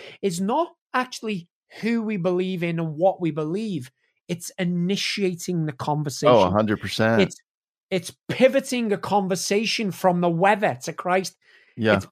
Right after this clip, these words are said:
Speaker 1: pivoting a conversation from someone's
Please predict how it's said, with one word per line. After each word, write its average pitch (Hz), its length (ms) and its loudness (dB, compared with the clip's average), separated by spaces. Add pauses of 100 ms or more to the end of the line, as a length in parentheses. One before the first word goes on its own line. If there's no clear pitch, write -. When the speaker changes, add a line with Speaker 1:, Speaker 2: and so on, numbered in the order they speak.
Speaker 1:
pivoting 240 520 0
a 202 40 0
conversation 202 960 -2
from 170 360 -2
someone's 226 720 -2